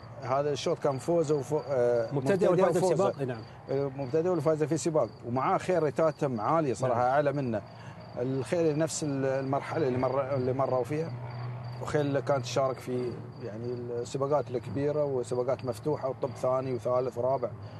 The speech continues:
Speaker 1: مع-، معاه في الشوط. آه، قدر ينتصر عليهم، قدر يحقق الفوز عليهم صراحه باريحيه. انا اعتقد الحصان هذا بيكون من احد الخيل الرئيسيه في مضمار الريان، وبيكون له ان شاء الله شان كبير.
Speaker 2: نعم، آه،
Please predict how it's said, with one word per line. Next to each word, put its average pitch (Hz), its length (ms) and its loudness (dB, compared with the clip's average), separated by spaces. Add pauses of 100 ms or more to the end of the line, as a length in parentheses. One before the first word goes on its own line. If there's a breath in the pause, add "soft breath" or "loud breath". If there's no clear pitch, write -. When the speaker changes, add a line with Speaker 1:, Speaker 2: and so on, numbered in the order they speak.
(220 loud breath)
Speaker 1:
مع-، 123 260 0
معاه 120 260 0
في 101 60 -4
الشوط. 104 300 -4 (520 loud breath)
آه، 123 40 2
قدر 185 340 2
ينتصر 165 380 0
عليهم، 147 240 2
قدر 135 280 -2
يحقق 143 360 -2
الفوز 123 300 -2
عليهم 123 320 0
صراحه 127 300 -2
باريحيه. 123 800 -2
انا 110 100 -6
اعتقد 117 320 -6
الحصان 120 320 -2
هذا 123 200 0
بيكون 117 500 -2 (460 loud breath)
من 120 160 -4
احد 123 260 -4
الخيل 120 400 -2
الرئيسيه 117 520 -2
في 117 260 0
مضمار 120 420 -2
الريان، 120 640 0
وبيكون 123 800 -2
له 123 160 2
ان 117 60 -4
شاء 131 160 0
الله 120 120 0
شان 117 280 -2
كبير. 101 260 -8 (120)
Speaker 2:
نعم، 123 200 -2 (320 loud breath)
آه، 147 320 0